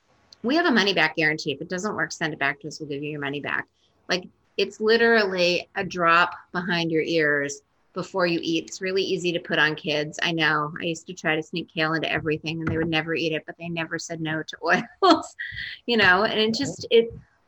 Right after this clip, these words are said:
it will basically turn on your digestion. It, um, tells the mouth to release saliva, the stomach to release acid, the pancreas to release enzymes, gallbladder to release bile. It's like the, you know, the moving sidewalk.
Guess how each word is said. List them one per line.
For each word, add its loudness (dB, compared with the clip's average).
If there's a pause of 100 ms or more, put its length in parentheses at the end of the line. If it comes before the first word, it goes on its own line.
(160)
it 6
will 6
basically 4
turn 0
on 4
your 0
digestion. 0
It, -4
um, 0
tells 0
the -6
mouth 0
to -10
release -2
saliva, 0
the -4
stomach -4
to -6
release -2 (120)
acid, 0
the 0 (320)
pancreas 0
to -8
release -2
enzymes, -2
gallbladder 0
to -6
release -4
bile. 0
It's -6
like 0
the, 2
you 2
know, 0
the -2
moving 2
sidewalk. 0